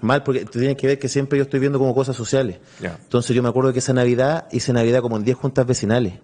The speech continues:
Speaker 1: y fui disfrazado de Buzz Lightyear.
Speaker 2: <laughs>
Speaker 1: Y lloraba por dentro disfrazado, ¿cachai? Porque decía, "¿Cómo estoy haciendo esto si estoy tan cagado?".
Speaker 2: Claro.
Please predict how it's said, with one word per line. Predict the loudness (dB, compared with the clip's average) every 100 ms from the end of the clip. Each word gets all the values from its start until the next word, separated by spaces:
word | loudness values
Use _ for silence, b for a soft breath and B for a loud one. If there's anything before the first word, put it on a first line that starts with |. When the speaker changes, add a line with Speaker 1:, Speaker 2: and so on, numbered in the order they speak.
| _
Speaker 1:
y | -2 0 0
fui | 0
disfrazado | 0 0 0 2
de | 2
Buzz | 0 0
Lightyear. | 0 -2 -4 B B
Speaker 2:
<laughs> | B B B B
Speaker 1:
Y | -2 0
lloraba | 2 2 2 0
por | -2 0
dentro | 0 2 0
disfrazado, | 0 0 0 0
¿cachai? | 0 -2
Porque | -2 0
decía, | 0 0 -2 B B B B
"¿Cómo | -2 0
estoy | 2 2
haciendo | 0 0 2 2
esto | 2 0 -2 -2 B B B B _ _
si | -4 -2
estoy | 0
tan | 0 -2
cagado?". | 0 0 0 -2 -10 -20 _ _
Speaker 2:
Claro. | -14 -14